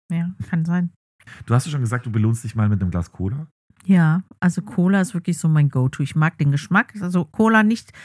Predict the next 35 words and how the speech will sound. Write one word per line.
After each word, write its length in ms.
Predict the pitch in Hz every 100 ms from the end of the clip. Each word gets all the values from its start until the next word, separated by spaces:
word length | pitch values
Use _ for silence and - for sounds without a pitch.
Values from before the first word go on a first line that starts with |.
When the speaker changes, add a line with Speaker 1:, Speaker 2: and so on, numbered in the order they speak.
| - - - - -
Speaker 1:
Light, 460 | 202 202 202 - 214
nicht 220 | 214 208
Zero, 520 | 190 190 202 196 196
einfach 340 | - 196 190 202
nur 140 | 196
eine 200 | 190 180
richtige, 460 | 196 - 196 190 -
ehrliche 460 | - 180 196 185 202
Cola 640 | - 185 175 180 175 175 175
mit 440 | 160 160 - - _
Eiswürfel. 640 | 143 139 143 131 120 104 -
Das 200 | 151 -
ist 80 | -
so 100 | 160
meins. 600 | 151 135 117 139 - - _ _ -
Und 80 |
vielleicht 240 | 165 170 165
noch 220 | 160 151 _ - - - -
eine 80 | 170
Scheibe 360 | - 165 160 151
Zitrone, 500 | 160 147 185 202 202
muss 260 | 185 226
aber 200 | 233 240
nicht. 480 | 240 302 - - - - _ - 196 196 196 -
Ist 120 | -
Speaker 2:
Mhm. 60 | 95
Speaker 1:
jetzt 220 | 98 117
nicht 360 | 196 - -
irgendwie 360 | - 180 180 175 175 170 _ _ _ _ _ -
Pflicht. 400 | - 262 - - _ - _ _ _ _ -
Das 160 | 202 -
mag 240 | 151 147
ich 140 | 147
ganz 280 | - 139 -
gerne. 440 | - 104 120 123